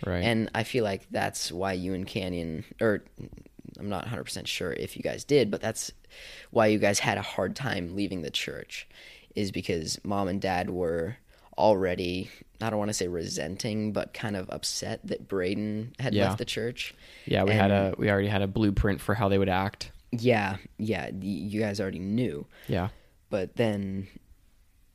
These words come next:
Speaker 2: when, by the time I come around, I am either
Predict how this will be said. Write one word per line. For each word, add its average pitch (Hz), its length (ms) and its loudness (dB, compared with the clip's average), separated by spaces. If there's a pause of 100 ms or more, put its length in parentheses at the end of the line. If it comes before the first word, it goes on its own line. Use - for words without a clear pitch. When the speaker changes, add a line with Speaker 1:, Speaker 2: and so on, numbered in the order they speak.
(460)
Speaker 2:
when, 110 720 0
by 104 200 2
the 107 60 2
time 107 260 0
I 110 140 0
come 98 240 0
around, 87 460 -4 (160)
I 101 460 0 (160)
am 104 140 0
either 95 580 0